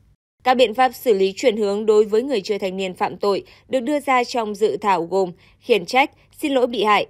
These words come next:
bồi thường thiệt hại, tham gia chương trình học tập dạy nghề, tham gia điều trị và tư vấn tâm lý, lao động công ích, cấm tiếp xúc, hạn chế khung giờ sinh hoạt, đi lại, cấm đến một địa điểm nhất định, giáo dục tại xã, phường, thị trấn, quản thúc tại gia đình, giáo dục tại trường giáo dưỡng.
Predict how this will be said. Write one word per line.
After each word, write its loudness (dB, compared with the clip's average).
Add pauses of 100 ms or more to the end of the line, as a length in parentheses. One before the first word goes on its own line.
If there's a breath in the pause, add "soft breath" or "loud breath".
bồi 0
thường -4
thiệt -4
hại, 4 (240 soft breath)
tham 0
gia -2
chương -2
trình -6
học -6
tập -2
dạy -2
nghề, 2 (260 soft breath)
tham -2
gia 0
điều 2
trị -6
và -2
tư -2
vấn -4
tâm -4
lý, 0 (200 soft breath)
lao 2
động -2
công -2
ích, -2 (200 soft breath)
cấm -4
tiếp -6
xúc, -4 (200 soft breath)
hạn -2
chế 0
khung -2
giờ 0
sinh -6
hoạt, 0
đi -2
lại, 2 (320 soft breath)
cấm 0
đến 4
một 0
địa 0
điểm 0
nhất -4
định, 2 (260 soft breath)
giáo -2
dục -4
tại 2
xã, 0
phường, -2
thị -6
trấn, -4 (120)
quản -2
thúc -4
tại 0
gia -2
đình, -4 (260 soft breath)
giáo 0
dục -4
tại 2
trường -2
giáo 0
dưỡng. 2